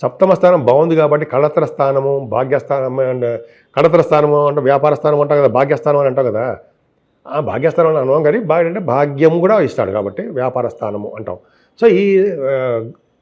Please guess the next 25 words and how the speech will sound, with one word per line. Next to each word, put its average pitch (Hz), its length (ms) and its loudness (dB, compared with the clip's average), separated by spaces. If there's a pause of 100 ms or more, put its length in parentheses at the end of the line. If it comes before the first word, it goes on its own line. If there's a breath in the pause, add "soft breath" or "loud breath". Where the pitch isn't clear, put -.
(100)
గురు 175 180 2
ప్రభావం 165 360 2
వలన, 151 240 -2 (240)
శనీశ్వర 160 300 0
ప్రభావం 135 320 0
వలన 131 180 -2 (380 soft breath)
వ్యాపారాభివృద్ధి, 127 880 2 (760)
భార్యాభర్తల 139 520 2
యొక్క 143 180 0
అనురాగ 127 380 4
దాంపత్య 123 400 0
జీవితం 131 360 -2 (100)
పర్ఫెక్ట్గా 131 640 -2 (100)
చాలా 113 220 2
బాగుంటుంది. 107 580 -2 (920)
విహారయాత్ర 131 600 0
చేస్తారు. 110 580 -2 (720)
అంతేకాదండి, 120 600 -2
మీ 110 160 -2
భార్యాభర్తల 143 600 0
యొక్క 135 160 -4
విషయంలో 135 600 -2 (280)
ఒకళ్ళ 151 340 -2
పట్ల 143 280 -2
ఒకళ్ళు 143 480 2